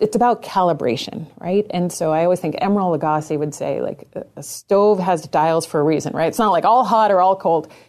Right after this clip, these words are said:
And I think it's the same here. In some ways, in my career, I had to learn to tone it down, right? And to, you know, certainly at the F B I, sometimes you need to take that back seat at a meeting and wait to be invited to the table. And that's really the appropriate way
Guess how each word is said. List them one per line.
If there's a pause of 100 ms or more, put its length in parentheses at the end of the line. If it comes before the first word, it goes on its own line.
(120)
And
I
think
it's
the
same
here.
In
some
ways,
in
my
career,
I
had
to
learn (240)
to
tone
it
down, (240)
right? (260)
And
to, (100)
you
know,
certainly
at
the
F
B
I,
sometimes
you
need
to (220)
take
that
back
seat
at
a
meeting
and
wait
to
be
invited
to
the
table.
And
that's
really
the
appropriate
way